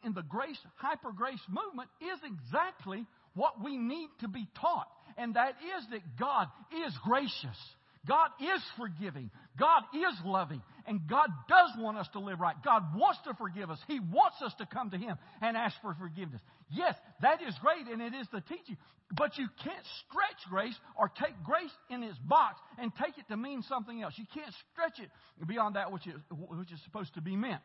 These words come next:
Much of it which is taught, even as good as it is, it, it, like the exceedingly abundant and free for the believer. They teach that grace is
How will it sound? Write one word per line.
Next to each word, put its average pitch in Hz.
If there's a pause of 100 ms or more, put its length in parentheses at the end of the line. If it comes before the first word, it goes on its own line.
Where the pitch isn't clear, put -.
(360)
Much 254
of 247
it 262
which 202
is 180 (120)
taught, - (380)
even 302
as 233
good 381
as 262
it 262
is, 202 (880)
it, 254 (580)
it, 233 (840)
like 170
the 185
exceedingly 220
abundant 208 (140)
and 156 (320)
free 269
for 220
the 185
believer. 208 (220)
They 240 (100)
teach 277
that 180 (360)
grace 240
is 180